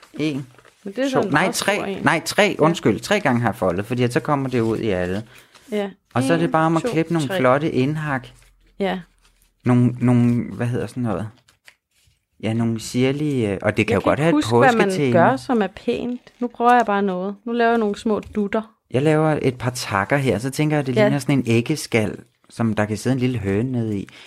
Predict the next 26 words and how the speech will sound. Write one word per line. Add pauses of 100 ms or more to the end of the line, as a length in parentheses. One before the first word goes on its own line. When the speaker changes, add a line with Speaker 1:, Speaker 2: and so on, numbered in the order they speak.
(100)
Speaker 1:
Fordi
at
det,
man
jo
også
kan,
det
er
jo,
at,
øhm, (220)
man
skal
ud
og
finde
en,
en, (140)
en,
øh, (640)
Speaker 2:
En
Speaker 1:
en
Speaker 2:
vintergæk.
Speaker 1:
vintergæk. (180)
Ja.